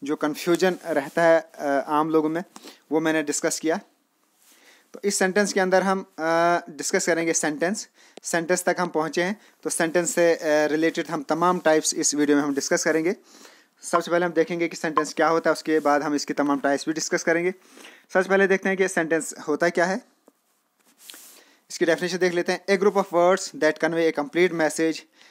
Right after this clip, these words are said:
is called sentence। एक वर्ड्स का ग्रुप जिसके अंदर कंप्लीट मैसेज हो, उसको हम सेंटेंस कहते हैं।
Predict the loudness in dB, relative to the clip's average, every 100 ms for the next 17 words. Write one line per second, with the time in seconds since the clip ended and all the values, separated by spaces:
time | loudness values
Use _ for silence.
0 | _ -8 -2 0 0 0 -4 -2 -2 -2
1 | -8 _ _ _ _ _ _ _ _ _
2 | _ _ _ _ _ _ _ -2 4 4
3 | 2 -4 2 4 4 0 2 2 0 -8
4 | _ -6 -2 0 2 2 0 -2 _ _
5 | _ _ _ _ _ -4 2 2 4 2
6 | 2 2 2 0 -6 -8 _ _ _ _
7 | _ _ -8 -4 -2 0 0 0 -2 -2
8 | -4 -4 -8 -8